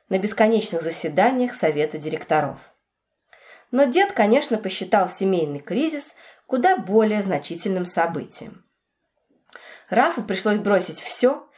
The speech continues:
и лететь в Англию, чтобы лично разобраться в этой странной ситуации.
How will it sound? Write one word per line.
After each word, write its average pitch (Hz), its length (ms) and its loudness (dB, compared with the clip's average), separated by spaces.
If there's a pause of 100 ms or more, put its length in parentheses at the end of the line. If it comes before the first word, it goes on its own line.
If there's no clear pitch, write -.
(200)
и - 80 -2
лететь 240 360 2
в 196 140 2
Англию, 196 520 0 (200)
чтобы 202 340 0
лично 214 400 2
разобраться 170 600 0
в 226 60 0
этой 147 200 -4
странной 160 440 -2
ситуации. - 680 -8